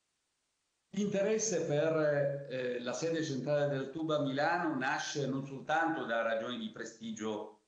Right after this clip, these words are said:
eh, per il Paese, ma dal fatto che l'assegnazione del tuba a Milano significherebbe, mm, una, ehm,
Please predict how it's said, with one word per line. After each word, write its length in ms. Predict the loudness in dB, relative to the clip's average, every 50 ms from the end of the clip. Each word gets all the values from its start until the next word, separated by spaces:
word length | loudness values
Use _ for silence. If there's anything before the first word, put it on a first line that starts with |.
| _ _ _ _ _ -10
eh, 240 | -6 -4 -4 -4 -4 -2
per 160 | -2 -2 -2
il 180 | -2 -2 -2 -2
Paese, 840 | -2 0 0 2 2 0 0 -2 -2 -4 -4 -6 -6 -8 -12 _ _ _ _ _ _ _ _ _ _ _ -6 -4
ma 680 | 0 2 2 4 4 4 2 2 0 -2 -4 -8 -8 -4
dal 220 | 0 2 2 2 2
fatto 380 | 2 2 2 2 2 0 -2
che 600 | 0 0 0 0 2 0 0 -2 -4 -8 -12 -16 -14
l'assegnazione 760 | -12 -10 -10 -8 -6 -4 -4 -4 -4 -2 0 0 2 2 2
del 200 | 2 2 2 0
tuba 300 | 0 0 2 2 2 2
a 20 |
Milano 400 | 2 2 2 2 2 2 2 2
significherebbe, 1300 | 0 -2 -4 -4 -4 -2 -2 -2 -2 0 2 2 2 2 2 2 2 2 2 2 -2 -6 -10 -14 _ _ _ _ _ _ _ _ _ _ _ _ _ -8
mm, 260 | -6 -6 -6 -6 -8 -12 _ _ -12 -8
una, 600 | -4 -2 0 2 2 2 2 2 0 -2 -4 -8 -12 -18 -20 _ _ _ _ -12 -10
ehm, 540 | -8 -6 -4 -4 -4 -4 -4 -6 -10 -12